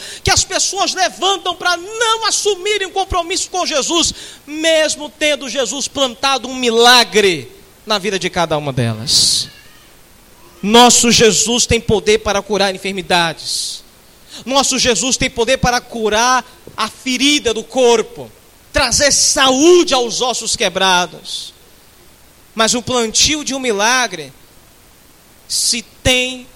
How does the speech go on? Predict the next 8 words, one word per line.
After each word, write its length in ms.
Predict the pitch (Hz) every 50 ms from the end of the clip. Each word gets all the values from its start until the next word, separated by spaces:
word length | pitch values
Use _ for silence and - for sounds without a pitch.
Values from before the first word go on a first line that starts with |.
| -
a 160 | - 254 220
esperança 960 | 214 - - - - 226 214 190 196 202 202 208 196 - - - 208 185 180 180
do 100 | 185 247
quê? 380 | - - 247 214 190 151 127 - - - - - - - - - - - - - - -
Da 160 | - 185 202 196
colheita 1000 | - - - 226 202 180 170 165 165 180 196 208 220 202 - - 214 208 202 - - - - - -
da 120 | 175 190 185
salvação. 680 | - 190 185 175 190 190 - - 139 131 127 131 127